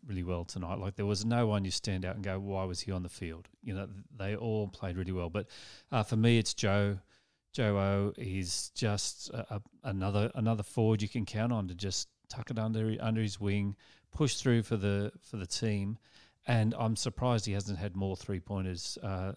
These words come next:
this year. He was a really good buy, um, for the, for the team,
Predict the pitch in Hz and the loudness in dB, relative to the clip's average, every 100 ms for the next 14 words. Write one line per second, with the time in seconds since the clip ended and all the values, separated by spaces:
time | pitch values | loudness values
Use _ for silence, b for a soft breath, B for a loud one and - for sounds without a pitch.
0 | - 107 95 - 98 95 92 82 87 104 | -8 -8 -6 -4 -2 -2 -2 -4 -4 -2
1 | 110 - 98 95 104 123 117 110 95 107 | -2 -4 -4 -2 2 2 2 0 0 0
2 | 98 95 92 - _ _ _ _ - 92 | 0 0 -4 -8 _ _ _ _ -6 -4
3 | 90 90 - 95 95 92 92 - 98 92 | -2 -4 -4 -2 -2 -2 -4 -8 -10 -8
4 | - 104 110 117 | -4 0 0 -2